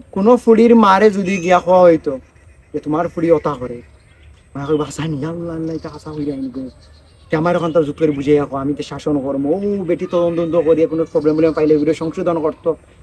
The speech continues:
এগুলো এক সুপ দিত।" আর এখন করে যেটা নয়া নয়া ওইরা নানি মা হোক, ইতারে যদি গিয়া কইন, সব নিয়ে আগে কইরাম, বেশিরভাগ, "তোমার ফুড়ির কোনো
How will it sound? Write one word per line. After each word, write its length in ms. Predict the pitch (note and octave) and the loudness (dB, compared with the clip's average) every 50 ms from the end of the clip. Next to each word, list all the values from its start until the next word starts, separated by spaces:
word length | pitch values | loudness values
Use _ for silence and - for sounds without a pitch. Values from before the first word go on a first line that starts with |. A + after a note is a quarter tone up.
| _ - | _ -6
এগুলো 180 | C#3 C#3 D#3 E3 | 0 2 4 4
এক 100 | E3+ E3 | 4 2
সুপ 260 | - - F3+ F3 E3 | 0 -6 -6 -6 -4
দিত।" 320 | D#3+ D3+ C#3 C#3+ - - - - _ _ _ _ _ _ _ - - - _ _ _ _ _ | -6 -6 -8 -10 -10 -12 -20 -20 _ _ _ _ _ _ _ -20 -20 -20 _ _ _ _ _
আর 100 | - F#3 - - | -12 -10 -4 0
এখন 320 | C#4+ B3+ C#4+ F4 E4+ D#4 | 2 4 4 6 6 6
করে 140 | A#3+ C#4+ A#3+ | 4 4 4
যেটা 180 | G#3+ G3 A3 | 4 4 2
নয়া 220 | G#3 G3 F#3+ G3 G#3 | 2 2 0 0 0
নয়া 180 | G3+ G3 G3 F#3+ G3 - | 0 -2 -2 -4 -6 -6
ওইরা 240 | G#3+ F#3 E3+ E3+ E3 | -4 0 2 2 2
নানি 220 | D#3 D#3 D3 D3 | 2 2 0 0
মা 200 | C#3+ C#3+ C#3 C3+ | 0 -2 -4 -4
হোক, 260 | C3+ B2+ - B2+ B2+ B2 - _ _ _ _ _ _ _ - - _ _ _ - | -8 -10 -10 -12 -12 -12 -14 _ _ _ _ _ _ _ -20 -20 _ _ _ -6
ইতারে 320 | - - - E4+ E4+ D#4+ D4 | -2 2 4 4 6 6 6
যদি 220 | B3 B3 A3+ A#3 | 4 4 4 2
গিয়া 160 | F#3+ G#3 G#3 | 2 2 0
কইন, 420 | G3 - - F#3+ F#3 F3 D#3 C#3+ D3 - _ - - - | 0 0 -2 2 2 2 2 2 -2 -8 _ -20 -6 0
সব 200 | - A#3+ B3+ G3 | 2 2 2 4
নিয়ে 120 | G#3 G3 | 2 2
আগে 160 | F#3 F3+ F3 | 2 4 4
কইরাম, 320 | F3+ F3 F3 E3+ E3 D#3+ D#3+ | 4 4 4 4 2 0 0
বেশিরভাগ, 520 | D#3 G3+ G#3+ A3+ C4+ A#3+ G3 E3+ D3+ - - _ _ _ _ _ _ - _ _ - | -2 0 4 4 6 6 6 4 0 0 -4 _ _ _ _ _ _ -20 _ _ -6
"তোমার 180 | F3+ F3+ F#3 | -4 -4 -2
ফুড়ির 240 | F3+ - G3+ G#3+ G#3+ | -2 -4 -4 -4 -2
কোনো 160 | F#3 G#3+ A3+ | -2 -4 -4